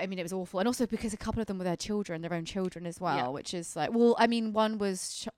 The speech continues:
Speaker 1: one was Fred's stepdaughter, Charmaine, and one was their actual daughter, Heather.
Speaker 2: I mean, how could you do that to your own children? It's
Speaker 1: Because
Speaker 2: just
Speaker 1: they were the
Speaker 2: crazy.
Speaker 1: most disgusting, incestuous, evil couple ever.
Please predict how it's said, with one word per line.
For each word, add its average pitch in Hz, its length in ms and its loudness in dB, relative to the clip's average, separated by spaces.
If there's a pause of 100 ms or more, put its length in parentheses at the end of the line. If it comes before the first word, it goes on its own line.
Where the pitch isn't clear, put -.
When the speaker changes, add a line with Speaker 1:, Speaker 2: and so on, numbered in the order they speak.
(460)
Speaker 1:
one 254 280 4
was 240 160 0
Fred's 214 340 2
stepdaughter, - 800 0
Charmaine, 170 640 0
and 175 180 -6
one 175 180 -4
was 170 120 -4
their 175 180 0
actual 180 300 -4
daughter, 160 260 -4
Heather. 147 460 -8 (100)
Speaker 2:
I 190 40 -18
mean, 190 100 -16
how 226 180 -14
could - 160 -20
you 175 80 -20
do 175 160 -12
that 147 160 -16
to - 120 -18
your - 80 -18 (100)
own 160 360 -10
children? 151 420 -14
It's - 80 -16
Speaker 1:
Because 220 120 -10
Speaker 2:
just 214 140 -6
Speaker 1:
they 226 120 2
were 214 120 -2
the 208 80 -6
Speaker 2:
crazy. 208 100 -4
Speaker 1:
most 196 420 0
disgusting, 202 760 -6
incestuous, 185 1120 -4 (100)
evil 175 460 -8
couple 160 340 -10
ever. 165 460 -6